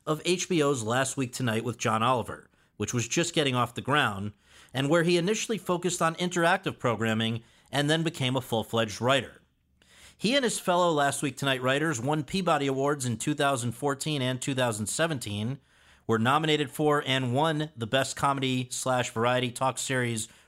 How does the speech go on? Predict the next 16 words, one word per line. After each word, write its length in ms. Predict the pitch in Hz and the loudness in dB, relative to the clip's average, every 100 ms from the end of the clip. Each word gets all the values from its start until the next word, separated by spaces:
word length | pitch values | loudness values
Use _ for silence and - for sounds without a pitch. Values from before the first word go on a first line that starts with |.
| _ | _
Writers 340 | 117 127 123 | 0 2 0
Guild 200 | 131 123 | 0 0
of 80 | 110 | 2
America 400 | 110 151 170 135 | 2 2 2 2
Award 540 | 120 110 117 117 113 - _ - | 0 2 2 0 -2 -12 _ -4
in 180 | 123 | -4
two 180 | 113 139 | -2 0
thousand 320 | 127 120 110 | 0 0 -2
seventeen, 500 | 107 131 120 113 123 | 0 -2 -2 -2 -2
two 160 | 110 127 | -2 -2
thousand 360 | 120 117 110 120 | 0 0 0 -2
eighteen, 360 | 117 127 117 | -2 -4 -4
and 180 | 117 107 | -4 -6
two 140 | - | -4
thousand 380 | 120 120 101 107 | -2 0 0 -2
nineteen, 640 | 123 170 175 123 113 120 | -2 -2 -4 -4 -2 -4